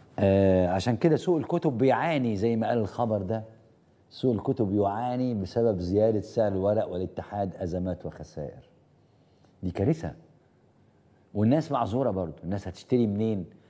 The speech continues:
يعني أنا هروح أقسط كتاب ليه؟ عشان إيه؟ ممتاز والله، بعيد عن أي كلام سلبي قرأته في التعليق. فكرة حلوة، المكان الوحيد في مصر اللي ترتاح فيه هو معرض الكتاب. ربنا يوفق القائمين عليه.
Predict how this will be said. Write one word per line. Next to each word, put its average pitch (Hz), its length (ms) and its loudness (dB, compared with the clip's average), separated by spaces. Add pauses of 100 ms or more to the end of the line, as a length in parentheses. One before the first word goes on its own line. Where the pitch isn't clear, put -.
(200)
يعني 95 260 0
أنا 107 180 0
هروح 107 200 -2
أقسط 104 360 -4
كتاب 101 280 -4
ليه؟ 98 240 -2 (640)
عشان 101 280 -6
إيه؟ 98 260 -4 (1040)
ممتاز 90 420 0
والله، 95 280 0
بعيد 98 200 -2
عن 95 120 -6
أي 104 120 -2
كلام 101 280 -2
سلبي 92 320 -2
قرأته 87 360 -6
في 76 60 -10
التعليق. 90 380 -4
فكرة - 260 -8
حلوة، 104 300 0
المكان 87 420 -2
الوحيد 98 260 -4
في - 100 -8
مصر 95 260 -4 (500)
اللي 87 120 2
ترتاح 95 360 0
فيه 107 160 2
هو 90 80 -2
معرض 92 240 -2
الكتاب. 92 300 -4
ربنا 90 280 0
يوفق 90 240 -4
القائمين 82 440 -4
عليه. 67 260 -10